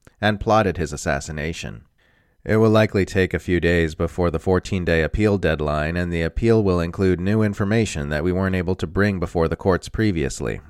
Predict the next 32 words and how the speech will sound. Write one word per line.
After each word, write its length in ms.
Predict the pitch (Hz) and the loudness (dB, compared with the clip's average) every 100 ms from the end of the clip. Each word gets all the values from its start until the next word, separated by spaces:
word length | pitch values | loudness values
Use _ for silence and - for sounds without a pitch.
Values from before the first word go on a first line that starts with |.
| _ - | _ -6
information 640 | 98 - 98 107 101 90 | -4 -2 0 0 0 -2
on 120 | 78 | -2
how 160 | 82 82 | -2 -2
Julian's 480 | 82 92 90 87 95 | 0 0 0 -2 0
lawyers 400 | 101 95 80 76 | 2 4 2 -2
were 100 | 73 | -6
spied 400 | - 107 104 80 | -2 0 2 0
on, 240 | 60 65 - _ _ _ _ | -4 -8 -14 _ _ _ _
and 200 | - 101 | -2 0
how 160 | 104 104 | 2 4
there 140 | 98 | 4
were 100 | 92 | 2
plots 400 | - 120 98 - | 2 2 2 0
to 80 | 95 | -8
kidnap 480 | - 110 95 78 85 | -2 -2 0 -4 -4
and 160 | 80 | -6
kill 220 | - 120 104 | 2 4 4
Julian 480 | 90 76 69 64 | 0 -2 -4 -8
from 200 | 69 92 | -4 -2
within 280 | 92 92 92 | -2 -2 -2
the 80 | 82 | -6
C 260 | - 95 80 | -4 -2 0
I 120 | 78 | 0
A, 340 | 90 87 50 - - | 0 0 -4 -10 -12
Assange's 420 | 78 90 82 80 | -6 -4 -4 -6
brother 340 | - 87 76 71 | -2 0 0 -2
Gabriel 380 | 76 73 73 | -4 -2 -4
Shipton 400 | 71 101 - 76 | -2 -4 -4 -8
told 300 | 64 78 78 | -6 -4 -4
Reuters 440 | 82 85 76 67 76 | -2 -2 -2 -6 -6
on 100 | 69 | -8
Friday. 440 | - 101 87 52 | 0 0 0 -4